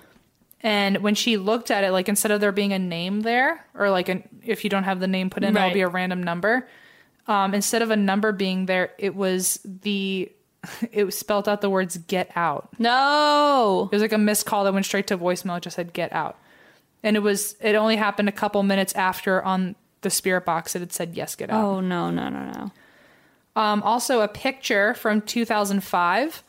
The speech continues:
Speaker 1: uh, has shown a, like, the, an entity, like, it looks like a man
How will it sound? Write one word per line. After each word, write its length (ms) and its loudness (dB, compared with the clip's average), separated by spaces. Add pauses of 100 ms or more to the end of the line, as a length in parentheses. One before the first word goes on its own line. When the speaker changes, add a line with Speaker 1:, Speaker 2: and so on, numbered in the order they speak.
(600)
Speaker 1:
uh, 480 2
has 320 0
shown 440 2
a, 500 0 (500)
like, 200 -4
the, 100 0
an 260 2
entity, 640 0
like, 200 -6
it 80 0
looks 240 -2
like 160 0
a 60 0
man 640 2